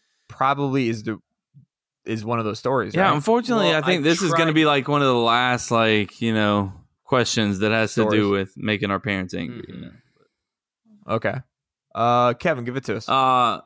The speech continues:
Speaker 2: well, look, I had a hard look. I, I gotta be honest. I'm not being, like, an asshole. I'm not being, like, stupid or anything here, but, like,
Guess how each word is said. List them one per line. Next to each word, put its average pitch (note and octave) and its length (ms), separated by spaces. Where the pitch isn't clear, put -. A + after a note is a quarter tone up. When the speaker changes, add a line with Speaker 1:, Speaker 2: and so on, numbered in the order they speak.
Speaker 2:
well, F3+ 300
look, F#3 240
I A#3+ 360
had E3+ 200
a D#3 80
hard F3 280
look. C3+ 240
I, A#2 200
I G3 80
gotta A#3 100
be F#3+ 80
honest. A#2+ 360
I'm C3 100
not E3 160
being, F3 320
like, A#2+ 500
an C3 120
asshole. B2 460
I'm C3+ 140
not E3+ 180
being, E3 280
like, B2+ 220
stupid C3 380
or G2+ 80
anything G2 360
here, G#2 180
but, A2 280
like, B2 340